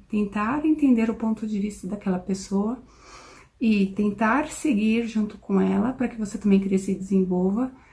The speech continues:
E ao mesmo tempo pode ser que você perceba que isso não vai acontecer. Por quê? São valores e qualidades diferentes da que você tem, da que você busca. E aí é onde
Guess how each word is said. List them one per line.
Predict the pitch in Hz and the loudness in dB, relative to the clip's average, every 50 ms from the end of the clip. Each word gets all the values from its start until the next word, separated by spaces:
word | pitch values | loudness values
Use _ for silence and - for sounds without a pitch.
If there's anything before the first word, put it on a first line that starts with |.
| - - - - - - _ _ | -20 -20 -20 -20 -20 -20 _ _
E | 262 269 269 | 6 6 8
ao | 269 269 | 8 8
mesmo | 269 269 262 262 262 262 262 | 8 8 8 8 8 8 8
tempo | - 254 254 285 277 320 311 | 4 4 4 4 4 2 -4
pode | - - 294 294 285 - | -2 -2 -2 -2 -2 -2
ser | - 269 | -4 -4
que | 269 - 277 | -4 -2 -4
você | 285 269 - 285 269 | -4 -2 -2 -4 -2
perceba | - 294 277 - - - 269 254 262 226 285 330 359 - - - - - _ - - - - - - - - - - - - | -2 -4 -4 -4 -4 2 4 6 6 6 4 2 0 -2 -10 -18 -20 -20 _ -20 -20 -20 -20 -20 -20 -20 -18 -18 -18 -18 2
que | - 311 | 4 4
isso | 269 254 - - | 6 6 6 6
não | 247 254 269 254 | 6 8 8 6
vai | 254 254 254 262 | 6 6 4 4
acontecer. | 262 - 277 285 277 311 330 330 - - - 262 247 247 247 - - - _ | 2 4 2 2 4 2 0 0 0 0 2 2 2 2 0 -6 -16 -20 _
Por | - 339 330 | -4 -4 -4
quê? | - - 233 190 190 196 - - - - - - - - | -2 0 0 0 0 -2 -8 -16 -20 -20 -20 -20 -20 -18
São | - - - 262 254 | -8 2 4 6 6
valores | 254 269 262 240 240 254 269 285 285 269 247 - | 8 6 6 6 6 4 4 4 4 2 2 2
e | 254 | -2
qualidades | - - 226 220 220 220 190 220 214 226 233 226 202 - - - - - | -2 0 0 2 2 2 2 0 0 0 0 0 -2 -4 -8 -12 -14 -2
diferentes | - 262 262 262 - 285 262 254 247 247 277 302 320 320 320 - - - | 0 2 2 2 4 6 6 8 8 8 6 6 6 4 2 -2 -4 -4
da | 214 226 | -4 -4
que | - - 208 | -4 -4 -4
você | 208 226 220 - - 226 | -4 -4 -4 -4 -6 -8
tem, | 220 - 220 196 190 190 202 196 - - | -6 -2 0 0 2 2 0 -2 -6 -8
da | - 208 220 | -4 -4 -4
que | 220 - 240 | -2 -2 -2
você | 208 220 226 220 - - 214 | -2 -2 -4 -4 -2 -2 0
busca. | 196 185 196 190 185 190 190 - - - - - - - - - - - - - - | 2 2 2 2 2 0 -2 -6 -10 -14 -16 -16 -16 -20 -20 -20 -20 -20 -16 2 6
E | 262 254 | 6 8
aí | 247 262 262 262 269 | 8 8 8 8 6
é | 262 254 | 6 6
onde | 247 247 254 262 247 - 262 254 262 - | 6 8 8 8 8 8 4 2 2 0